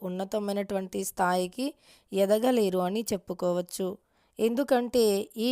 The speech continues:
రాశిలో జన్మించిన వ్యక్తులు ఎక్కువగా దృష్టి దోషానికి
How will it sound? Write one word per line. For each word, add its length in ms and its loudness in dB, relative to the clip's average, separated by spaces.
రాశిలో 520 0
జన్మించిన 640 -4
వ్యక్తులు 540 -2
ఎక్కువగా 520 0
దృష్టి 400 -6
దోషానికి 760 -4